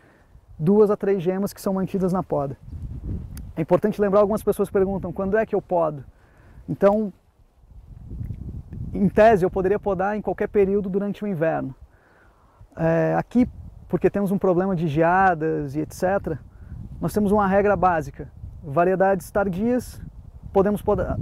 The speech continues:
podar mais cedo, enquanto variedades precoces, a gente poda mais tarde. Essa seria a regra básica. Um outro ponto que po-, que deve ser observado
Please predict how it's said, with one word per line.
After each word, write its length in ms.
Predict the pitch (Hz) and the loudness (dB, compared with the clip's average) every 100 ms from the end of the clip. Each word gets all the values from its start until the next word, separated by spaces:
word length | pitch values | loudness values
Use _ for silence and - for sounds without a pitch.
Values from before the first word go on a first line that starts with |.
| - | 0
podar 220 | 196 202 | 2 2
mais 180 | 208 - | 0 -2
cedo, 340 | 185 160 135 - - _ - | -2 -2 -4 -14 -20 _ -10
enquanto 280 | 117 180 175 | -2 0 2
variedades 300 | 185 185 - | 4 2 2
precoces, 720 | 208 - 196 208 - - - - - - - - | 0 2 0 0 -4 -16 -20 -20 -18 -18 -20 -8
a 120 | - 165 | -2 0
gente 200 | 190 202 | 0 -2
poda 260 | - 190 | 0 2
mais 220 | 190 202 - | 0 -4 0
tarde. 400 | 175 139 135 - - - - | 0 0 -8 -14 -18 -20 -8
Essa 260 | 160 - | -8 -6
seria 220 | - 175 | 0 2
a 40 | 175 | 4
regra 280 | 175 175 165 | 2 2 2
básica. 420 | 165 156 127 - - - - - - | 2 0 -4 -14 -20 -20 -20 -20 -16
Um 120 | - 185 | -2 2
outro 340 | 196 226 233 | 6 4 2
ponto 320 | - 220 226 | -2 -2 -2
que 140 | - 170 | -8 -6
po-, 180 | 175 - 170 | -6 -4 -6
que 120 | - | 0
deve 220 | 185 180 | 0 0
ser 80 | - | 0
observado 720 | 190 - 196 170 190 208 220 | -2 2 0 4 2 2 -4